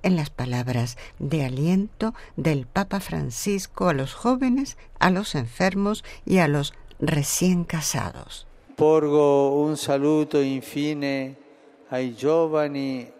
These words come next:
Speaker 2: agli ammalati e agli sposi novelli. Ieri abbiamo celebrato la memoria di San Giovanni ventitreesimo.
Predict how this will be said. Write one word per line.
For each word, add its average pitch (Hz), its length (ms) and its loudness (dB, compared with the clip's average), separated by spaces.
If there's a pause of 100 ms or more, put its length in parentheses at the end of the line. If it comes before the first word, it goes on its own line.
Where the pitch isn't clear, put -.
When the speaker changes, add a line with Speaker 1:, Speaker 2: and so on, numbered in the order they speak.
Speaker 2:
agli 127 260 -6
ammalati 131 1000 -4 (420)
e 127 100 -2
agli 127 280 -2
sposi 135 600 -4
novelli. 110 720 -2 (3500)
Ieri 143 640 2
abbiamo 135 600 -2
celebrato 135 720 -2
la 135 140 -2
memoria 135 760 -2 (560)
di 127 160 -4
San 135 280 -6
Giovanni 139 560 -2
ventitreesimo. 123 1300 -4